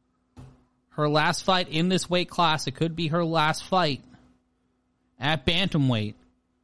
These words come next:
She's currently the women's featherweight champion. Two successful title defenses of that title.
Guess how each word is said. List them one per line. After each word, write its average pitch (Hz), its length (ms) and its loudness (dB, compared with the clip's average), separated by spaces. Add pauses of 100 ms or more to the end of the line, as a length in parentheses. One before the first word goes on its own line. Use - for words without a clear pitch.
(360)
She's 131 220 -2
currently 165 340 2
the 156 100 4
women's 165 320 2
featherweight 165 500 0
champion. 175 600 0 (1500)
Two 190 160 0
successful 165 520 0
title 170 280 2
defenses 151 480 -2
of 175 180 2
that 170 220 2
title. 139 460 0